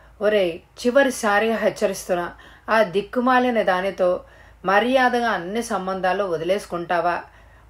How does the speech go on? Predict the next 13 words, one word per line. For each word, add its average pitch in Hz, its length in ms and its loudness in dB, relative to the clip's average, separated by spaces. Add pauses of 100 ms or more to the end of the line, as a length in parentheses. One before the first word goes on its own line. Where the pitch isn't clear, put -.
వదిలేసుకో, 175 520 -2 (300)
లేకపోతే 185 800 0 (200)
మీ 202 100 -2
ఇద్దరిని 254 600 2 (120)
చెప్పు 190 220 -2
కింద 247 220 2
తేళ్లలాగా 214 760 2
ఎలా 202 400 4
నొక్కి 180 360 -4
పెట్టాలో 226 480 4
నాకు 196 200 -4
తెలుసు. 165 320 -4 (520)
మళ్ళీ 247 500 2